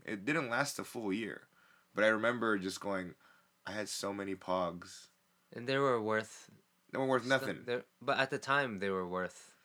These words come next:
Speaker 2: something, right? O-, obviously,
Speaker 1: No.
Speaker 2: if you're just like, "Oh, there was no Beckett
Speaker 1: The
Speaker 2: for it," or
Speaker 1: no,
Speaker 2: it's,
Speaker 1: no, it was
Speaker 2: it's just a
Speaker 1: just,
Speaker 2: pride thing.
Speaker 1: just, just like, "Yo, look at me. I got stacks upon stacks
Speaker 2: It's like
Speaker 1: upon
Speaker 2: an
Speaker 1: stacks."
Speaker 2: adolescent's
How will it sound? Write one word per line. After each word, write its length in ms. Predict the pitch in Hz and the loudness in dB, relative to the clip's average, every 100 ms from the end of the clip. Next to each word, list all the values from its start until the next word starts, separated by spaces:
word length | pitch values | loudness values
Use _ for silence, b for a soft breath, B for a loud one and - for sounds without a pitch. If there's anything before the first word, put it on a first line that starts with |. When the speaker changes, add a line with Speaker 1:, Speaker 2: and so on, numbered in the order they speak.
| b b _ | b b _
Speaker 2:
something, 380 | - - 87 87 | -12 -8 -8 -10
right? 200 | 87 90 - | -12 -12 -12
O-, 100 | 95 - | -14 -6
obviously, 320 | 101 156 131 | 2 4 4
Speaker 1:
No. 20 | |
Speaker 2:
if 100 | 101 | 0
you're 160 | 101 95 | -2 -4
just 260 | - 92 95 | -4 -6 -4
like, 240 | 87 - b b b b b | -6 -8 b b b b b
"Oh, 120 | 127 123 | 0 2
there 160 | 120 | 4
was 200 | 123 110 | 4 2
no 160 | 117 110 | 0 0
Beckett 560 | 104 104 113 110 - | 0 0 -2 -6 -6
Speaker 1:
The 100 | 98 110 | 0 2
Speaker 2:
for 100 | 107 | 2
it," 140 | 104 | 0
or 20 | 101 | 2
Speaker 1:
no, 260 | 123 104 | 4 4
Speaker 2:
it's, 80 | 92 | 6
Speaker 1:
no, 220 | 135 117 | 8 8
it 100 | 101 | 8
was 260 | 127 139 131 | 8 6 4
Speaker 2:
it's 80 | 101 | 4
just 180 | 123 110 | 6 6
a 80 | |
Speaker 1:
just, 140 | 107 - | 4 2
Speaker 2:
pride 400 | 104 104 107 - | 4 6 2 -2
thing. 140 | 95 | 0
Speaker 1:
just, 160 | 104 110 | 0 2
just 180 | 123 117 | 0 4
like, 180 | 113 101 | 4 6
"Yo, 400 | 104 113 98 85 | 6 8 6 4
look 320 | 92 110 - | 0 0 0
at 140 | 101 95 | -2 0
me. 200 | 101 87 | -2 0
I 200 | 87 95 | 0 2
got 260 | 95 85 | 2 0
stacks 480 | - - 98 92 - | -2 0 2 2 0
upon 300 | 87 92 87 | -8 -4 -4
stacks 460 | 85 - 92 80 - | -4 0 2 2 -2
Speaker 2:
It's 80 | 135 | 0
like 80 | 135 | 2
Speaker 1:
upon 60 | |
Speaker 2:
an 60 | 131 | 2
Speaker 1:
stacks." 160 | - 120 | 4 4
Speaker 2:
adolescent's 680 | 120 123 117 - 110 101 | 4 2 0 -2 -6 -6